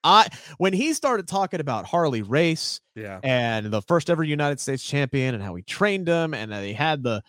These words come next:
Speaker 1: he walked down with the Harley Race robe on, I'm sitting here going, "They are about to crown this beautiful son of a bitch." Like, I am, I was all for it. Like, I knew there was gonna be some shenanigans involved. I, I was sold the bill of goods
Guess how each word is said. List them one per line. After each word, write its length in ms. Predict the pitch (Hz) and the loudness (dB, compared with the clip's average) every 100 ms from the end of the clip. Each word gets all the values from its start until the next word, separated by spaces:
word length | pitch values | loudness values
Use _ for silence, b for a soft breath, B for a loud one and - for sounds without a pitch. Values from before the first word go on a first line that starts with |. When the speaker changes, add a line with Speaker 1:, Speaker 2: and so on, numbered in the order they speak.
| b b b | b b b
Speaker 1:
he 220 | 104 113 | -6 -4
walked 360 | 110 156 165 - | 2 4 4 4
down 260 | 170 170 160 | 6 6 4
with 100 | 135 | 2
the 220 | 101 95 | -2 2
Harley 320 | 147 156 135 | 4 4 2
Race 280 | 110 101 - | 0 -4 -8
robe 540 | 92 143 190 208 208 185 185 | -2 2 6 8 8 6 6
on, 320 | 185 190 180 | 8 6 6
I'm 160 | 180 | 2
sitting 260 | 190 202 175 | 0 -4 -2
here 80 | 156 | 0
going, 300 | 143 131 120 | 0 0 0
"They 160 | 285 | 2
are 160 | 349 147 | 4 4
about 360 | 131 139 120 - | 4 4 2 0
to 120 | 98 | -6
crown 680 | - - - 147 269 311 208 | -8 -16 -2 6 6 6 4
this 160 | 156 | -2
beautiful 360 | - 156 131 139 | 0 0 0 -2
son 160 | - 127 | -4 -4
of 60 | 113 | -4
a 40 | |
bitch." 300 | 107 90 - | -6 -6 2
Like, 200 | 165 175 175 | 4 4 4
I 220 | 254 311 | 0 2
am, 220 | 254 180 170 | -2 -6 -8
I 140 | 214 277 | -4 -4
was 200 | 208 147 - | -4 -6 0
all 280 | 240 277 - | 6 8 6
for 180 | 269 233 | 6 6
it. 60 | 160 | 8
Like, 200 | 139 131 _ _ 294 | 4 0 _ _ 6
I 120 | 349 | 6
knew 120 | 349 | 6
there 100 | 330 | 4
was 80 | 247 | 6
gonna 120 | 254 | 6
be 120 | 240 220 | 4 2
some 160 | 220 | 0
shenanigans 640 | 175 190 247 294 185 151 143 | 0 2 4 6 6 4 0
involved. 480 | 127 104 95 - _ _ _ _ _ _ _ _ _ _ _ _ _ _ _ _ _ _ _ | 0 -2 -2 -4 _ _ _ _ _ _ _ _ _ _ _ _ _ _ _ _ _ _ _
I, 180 | 175 190 - | -4 -4 2
I 160 | 185 294 | 4 4
was 180 | 240 | 2
sold 320 | - 226 233 220 | 2 6 6 6
the 60 | |
bill 220 | 175 208 196 | 0 0 0
of 80 | |
goods 400 | 170 190 196 156 | 0 0 0 -4